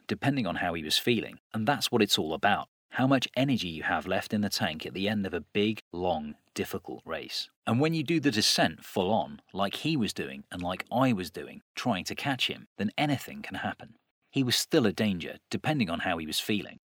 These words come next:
and that is what it's all about, how much energy you have left in the tank at the end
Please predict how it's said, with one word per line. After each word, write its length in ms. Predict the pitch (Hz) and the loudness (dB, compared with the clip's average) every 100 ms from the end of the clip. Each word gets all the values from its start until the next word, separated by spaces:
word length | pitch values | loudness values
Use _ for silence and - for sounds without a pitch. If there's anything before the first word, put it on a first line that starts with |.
| _ | _
and 180 | - 95 | -6 0
that 380 | 127 101 - - - | 4 4 2 -6 -6
is 120 | 87 | -8
what 120 | 85 | -6
it's 140 | 78 - | -6 -6
all 160 | 78 | -6
about, 400 | 76 92 - - - _ | -2 -2 -2 -8 -10 _
how 200 | - 131 | 0 2
much 220 | 143 147 143 | 4 4 4
energy 300 | 131 123 123 | 2 2 2
you 180 | 120 | 0
have 260 | 104 90 85 | 2 -2 -2
left 300 | 98 104 - | 0 -2 0
in 80 | 120 | 0
the 100 | 117 | 0
tank 380 | - 80 76 64 | -2 -4 -4 -10
at 80 | |
the 180 | 78 95 | -4 2
end 280 | 92 101 | 2 0